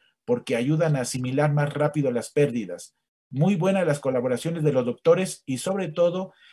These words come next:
felicidades a la maestra Rox Ledesma. Aldo L C, hola doctor, buenas tardes, espero que se acuerde de mí y le mando un fuerte abrazo, saludos.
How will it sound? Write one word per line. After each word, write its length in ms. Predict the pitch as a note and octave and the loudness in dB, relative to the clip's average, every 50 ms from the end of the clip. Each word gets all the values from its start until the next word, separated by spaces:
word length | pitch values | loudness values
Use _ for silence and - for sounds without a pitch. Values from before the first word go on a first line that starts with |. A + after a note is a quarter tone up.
| _ _ _ | _ _ _
felicidades 760 | - D3 D3+ D3+ F#3+ G3+ - G3 F#3+ E3+ E3 E3 E3+ E3 D3+ | 4 4 4 4 4 0 0 0 2 2 2 2 2 2 0
a 60 | D3+ B2 | 0 0
la 80 | A#2 | 0
maestra 460 | A#2 C3+ D3 D#3 D3+ - D3+ D#3 D3+ | -2 0 0 0 0 0 0 0 0
Rox 540 | C3 B2 A#2 A#2+ C3 D3 D3+ D3+ D3+ - - - | -2 -4 -2 2 4 4 4 4 0 -4 -10 -8
Ledesma. 960 | - B2 B2 C3 B2+ C3 C#3+ C#3+ C#3+ C3+ - B2+ A#2+ A2+ A2 G2+ F#2 F#2 - _ _ _ _ _ _ - - - _ - - _ _ _ _ _ _ - | -4 -2 0 0 0 2 2 2 0 0 -4 -4 -4 -2 -2 -4 -6 -8 -14 _ _ _ _ _ _ -20 -20 -20 _ -20 -20 _ _ _ _ _ _ 0
Aldo 540 | - D#3+ F3 F3+ E3+ D3+ D#3+ C#3+ C3+ - - - | 2 4 4 4 6 6 6 6 6 4 2 4
L 240 | D3+ D#3 D3+ D3+ | 4 6 6 4
C, 340 | D3 - D#3+ D#3 D3 D3 D3 - | 4 4 6 6 6 6 6 4
hola 200 | - D#3 D#3+ D#3+ | 4 4 6 6
doctor, 340 | D#3 D3+ D3 D3+ - E3+ E3 | 6 4 2 4 4 6 6
buenas 280 | D#3+ E3 D#3+ D3+ C#3+ - | 6 4 4 2 2 2
tardes, 400 | E3 D#3 D3+ D#3 E3+ D#3+ D#3 - - | 2 2 2 2 0 -2 -4 -6 -10
espero 360 | C3 A#2+ - D3+ D3 D#3 D3+ | -12 -6 -4 0 0 0 0
que 100 | D3+ C#3 | -2 -4
se 120 | - C3+ | -4 -4
acuerde 400 | B2 - - D3+ D3+ D3 D3+ C#3+ | -6 -2 0 0 2 2 2 0
de 100 | C3+ B2+ | 0 0
mí 400 | C3 D3 D#3+ F#3 G#3 A3 - _ _ | 0 0 0 0 0 -2 -6 _ _
y 100 | - C3+ | -8 -6
le 100 | B2+ C3 | -6 -4
mando 280 | C3+ D3 D#3 D#3 D#3 D#3 | -2 0 2 2 2 2
un 120 | D3 D3 | 2 0
fuerte 380 | D3 - D#3 D3+ D3 - - C#3 | 0 0 0 0 0 -2 -2 -4
abrazo, 520 | B2 A2+ B2+ C3+ C#3 C3 - - G#2+ F#2 | -2 -2 -2 -4 -4 -6 -6 -10 -12 -12
saludos. 960 | - - - A#2+ A#2+ B2 C#3+ D3+ D3 B2+ B2 A2+ G#2 F#2+ - - - - - - | -8 -8 -6 -6 -4 -2 0 0 0 0 0 -4 -6 -8 -12 -16 -20 -20 -20 -20